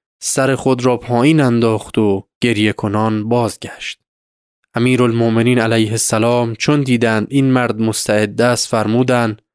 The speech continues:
اقبل علی ازدک بیانا، برگرد تا بیشتر برایت بگویم. فعاد الرجل الی، مرد برگشت.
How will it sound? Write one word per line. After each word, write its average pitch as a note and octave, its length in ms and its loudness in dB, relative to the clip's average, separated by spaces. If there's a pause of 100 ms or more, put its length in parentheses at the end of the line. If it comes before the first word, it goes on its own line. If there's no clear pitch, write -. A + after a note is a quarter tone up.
(880)
اقبل D3 400 2
علی D3 460 2
ازدک C3+ 540 0
بیانا، C3+ 800 2 (800)
برگرد D3+ 500 2
تا C3+ 180 2
بیشتر C3+ 500 0
برایت G2+ 440 0
بگویم. G2+ 520 -6 (580)
فعاد C#3 440 0
الرجل A#2+ 460 2
الی، A2 640 0
مرد A#2+ 320 -2
برگشت. G2+ 720 -4